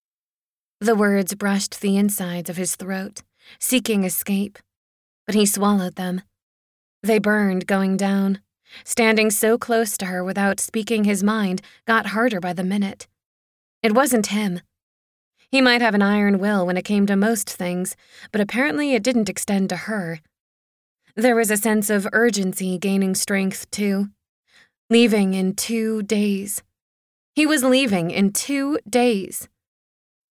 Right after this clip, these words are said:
Something needed to happen here, and while he didn't know what just yet, a wind pressed at his back, telling him forward was the only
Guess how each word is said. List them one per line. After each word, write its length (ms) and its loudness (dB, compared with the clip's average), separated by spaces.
Something 380 2
needed 300 2
to 80 0
happen 380 -2
here, 360 -2
and 120 2
while 140 4
he 120 0
didn't 280 2
know 200 4
what 340 0
just 340 -4
yet, 340 -8
a 100 4
wind 440 2
pressed 360 -2
at 80 -6
his 180 -4
back, 480 -6
telling 320 2
him 220 2
forward 600 -2
was 180 -2
the 200 2
only 480 0